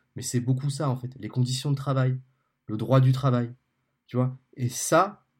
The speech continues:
historiquement, ça représente, mais vraiment beaucoup plus que, euh, certaines techniques qu'on nous vend aujourd'hui, comme, euh, en allant jusqu'au transhumanisme, et cetera, on va dire pour tout, pour toujours. Euh, c'est pas ça la question.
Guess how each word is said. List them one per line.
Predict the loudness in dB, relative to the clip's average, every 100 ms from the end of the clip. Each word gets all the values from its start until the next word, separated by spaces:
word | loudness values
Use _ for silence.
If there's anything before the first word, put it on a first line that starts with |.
| -8
historiquement, | -6 0 2 2 0 -2 -4
ça | -6 -6
représente, | -6 -4 -2 0 0
mais | 0 0
vraiment | 0 -2 -2
beaucoup | -4 -6 -8
plus | -12 -12 -12 -14 _ _ _ _
que, | 0
euh, | 2 4 2 0
certaines | -2 -4 -2
techniques | -2 -4 -6
qu'on | -4
nous | -4 -2
vend | -2
aujourd'hui, | 0 -2 -2 -2
comme, | -2 -2
euh, | -4 -6
en | -8
allant | -6 -4
jusqu'au | -6 -8 -16
transhumanisme, | -14 -16 -10 -10 -10
et | -12
cetera, | -12 -12
on | -12
va | -12
dire | -16
pour | -18 -20
tout, | _
pour | -20 -10
toujours. | -6 -6 -8 -20 -20 _
Euh, | -18
c'est | -12 -6
pas | -4
ça | -2
la | -2
question. | -4 -6